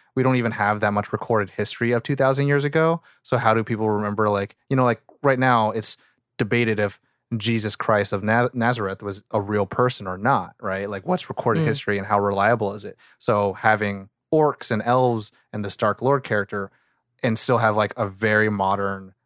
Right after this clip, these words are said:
Speaker 1: L A. There's still, you know, Poison and his gang. South Central is still South Central. Like, Beverly, like, um, just, just those kind of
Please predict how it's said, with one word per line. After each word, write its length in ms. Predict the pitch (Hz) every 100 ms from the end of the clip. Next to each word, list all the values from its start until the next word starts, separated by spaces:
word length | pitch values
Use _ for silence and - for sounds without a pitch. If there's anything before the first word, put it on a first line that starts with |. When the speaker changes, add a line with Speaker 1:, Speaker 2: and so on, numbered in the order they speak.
| _ -
Speaker 1:
L 240 | 107 101
A. 420 | 95 95 92 92 - _ _
There's 180 | - 98
still, 540 | - 110 104 104 101 - _ _
you 60 | 104
know, 80 | 95
Poison 640 | - 117 113 107 110 104
and 140 | 98
his 180 | 104 101
gang. 580 | 104 185 104 101 101 104 _ _
South 300 | - 113 110
Central 380 | - 113 - 107
is 80 | -
still 180 | 107
South 280 | 104 110 104
Central. 640 | - 101 98 101 98 98 _ _ _
Like, 300 | 110 95 - _
Beverly, 440 | 117 113 113 110 113
like, 300 | 123 104 - _ _ _ -
um, 420 | 110 101 98 98
just, 240 | 123 170 190
just 220 | 175 -
those 200 | 160 143
kind 140 | 147 120
of 160 | 110